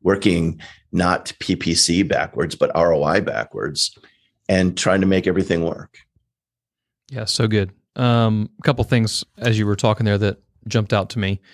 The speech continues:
Speaker 2: One is you said you've always thought of yourself as a marketer instead of a salesperson, even though you were in sales roles, especially leading sales teams.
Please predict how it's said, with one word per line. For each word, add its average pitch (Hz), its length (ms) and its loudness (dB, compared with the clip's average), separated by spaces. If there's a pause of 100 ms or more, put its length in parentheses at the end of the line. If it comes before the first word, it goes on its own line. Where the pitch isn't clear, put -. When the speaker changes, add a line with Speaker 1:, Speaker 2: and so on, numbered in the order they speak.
(280)
Speaker 2:
One 127 180 2
is 117 120 2
you 110 340 2
said 113 180 0
you've 107 160 2
always 110 240 2
thought 113 140 0
of 104 60 -4
yourself 101 400 -2 (100)
as 107 240 0
a 95 260 -2 (280)
marketer 104 560 0
instead 95 200 -6
of 98 80 -4
a 95 40 -4
salesperson, 104 720 -6 (420)
even 135 160 4
though 127 80 6
you 117 120 2
were 113 80 4
in 110 100 2
sales 98 280 -2
roles, 95 300 0
especially 104 320 -4
leading 101 260 -2
sales 92 320 -4
teams. 95 560 -6